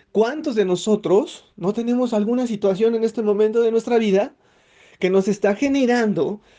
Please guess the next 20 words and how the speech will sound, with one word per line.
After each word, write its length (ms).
precisamente 640
una 140
sintomatología? 1080
¿Cuántos 400
de 80
nosotros 880
incluso 920
hemos 340
dejado 480
de 120
creer 300
en 140
nosotros 520
mismos 480
y 80
nos 160
estamos 380
constantemente 680
quitando 380
valor? 360